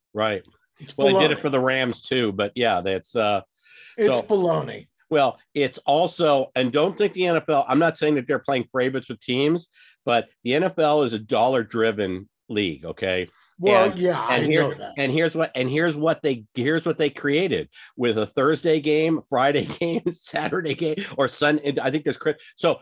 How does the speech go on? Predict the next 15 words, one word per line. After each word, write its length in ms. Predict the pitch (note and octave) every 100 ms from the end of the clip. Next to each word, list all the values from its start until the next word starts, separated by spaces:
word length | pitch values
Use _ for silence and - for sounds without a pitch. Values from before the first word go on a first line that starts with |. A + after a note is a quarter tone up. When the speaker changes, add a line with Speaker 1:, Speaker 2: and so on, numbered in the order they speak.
| _
Speaker 1:
they 100 | D#3+
basically, 640 | D3 F3 B3 A3 F3 F3 D#3
I 100 | C#3+
think 180 | F#3 F#3
the 160 | D#3+ -
Speaker 2:
And 140 | -
now 180 | A3 G#3+
Speaker 1:
only 100 | -
Speaker 2:
two 280 | F3+ D4 D4
on 160 | C4 A#3+
Monday, 420 | B3+ B3+ A#3+ A3
two 340 | - C4+ C4
on 160 | A#3 G#3+
Tuesday. 640 | - B3+ C4+ G#3+ C#3+ G#2 _ _ B2+
Speaker 1:
Right. 360 | D#3+ D#3 F2